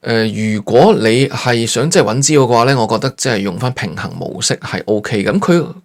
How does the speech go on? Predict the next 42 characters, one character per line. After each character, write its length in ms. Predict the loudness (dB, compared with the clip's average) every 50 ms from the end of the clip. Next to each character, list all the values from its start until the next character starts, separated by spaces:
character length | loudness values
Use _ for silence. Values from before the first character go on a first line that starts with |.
| _ _ _ _
其 100 | -6 -4
實 100 | -4 -4 -2
佢 220 | _ 2 2 4
優 260 | 4 4 4 4 4
勢 160 | 4 2 0
喺 40 | 0
邊 140 | 0 -2 -4
度 120 | -2 -2
呢？ 120 | -4 -6 -8 -8 -20 -20 -20 -20 -20 -20 -20 -20 -20 -20 _ _ _ _ _ _
如 100 | 2 6
果 80 | 6 6
你 40 |
想 160 | 6 4 2 2
搵 260 | 0 0 -2 -2 0 0
到 80 | 0
好 480 | 0 -2 -6 -6 -6 -4 -2 -2 -2 0
多 140 | 0 -2 0
資 180 | 0 -2 0
訊， 220 | 0 -2 -2 -4 -12 _ _ _ _ _ _ _ _
你 100 | -6 -4
想 180 | -4 -2 -2 -2
搵 140 | -2 -2 -2
人 160 | -2 -2 -6 2
幫 320 | 2 4 4 4 2 0
你 80 | 0 0
手 160 | 0 -2 0
搵 160 | -2 -2 -2
資 140 | -2 -2 -2
訊 160 | -2 -4 -4
呢， 100 | -6 -6 _ -10 -20 -20 -20 _ _ _ _
搵 240 | -4 -2 0 0 0
呢 220 | 2 2 2 2 2
個 60 | 2
動 140 | 0 0 -2
作 160 | -2 -2 -2
呢， 80 | -2 -6 -8 _ _ _ _ _ -20 _ _ _ _ _
其 100 | -4 0
實 100 | 0 2 4
佢 80 | 4
未 100 | 2 4
必 80 | 2 0
好 220 | 0 0 -2 -4